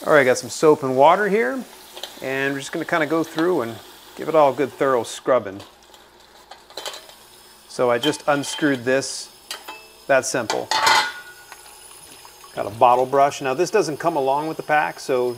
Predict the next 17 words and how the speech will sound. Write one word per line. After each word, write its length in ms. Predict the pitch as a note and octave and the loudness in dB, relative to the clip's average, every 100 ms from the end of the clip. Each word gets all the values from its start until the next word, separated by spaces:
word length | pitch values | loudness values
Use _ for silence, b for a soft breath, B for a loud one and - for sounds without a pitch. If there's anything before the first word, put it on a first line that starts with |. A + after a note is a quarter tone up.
| C3 | -8
you 60 | |
may 120 | B2+ B2+ | -6 -2
wanna 260 | C3 B2 | 0 -2
order 360 | A2 B2+ D3 D3 | 0 0 0 -4
some, 500 | - D3+ D3 D3+ D3 - - - | -6 -4 -2 -4 -10 -18 -20 -12
or 140 | B2 | -8
if 80 | A#2 | -8
you 80 | A#2+ | -4
got 180 | C3 B2 | -4 -2
some 200 | C#3 B2+ | -6 -4
on 160 | A#2+ A#2 | -4 -4
hand, 260 | B2+ B2 | -8 -8
you 80 | A#2 | -10
can 100 | A#2+ | -6
always 240 | A#2+ A#2 | -6 -6
do 160 | A#2 B2 | -6 -2
that. 260 | B2+ C3 | 0 0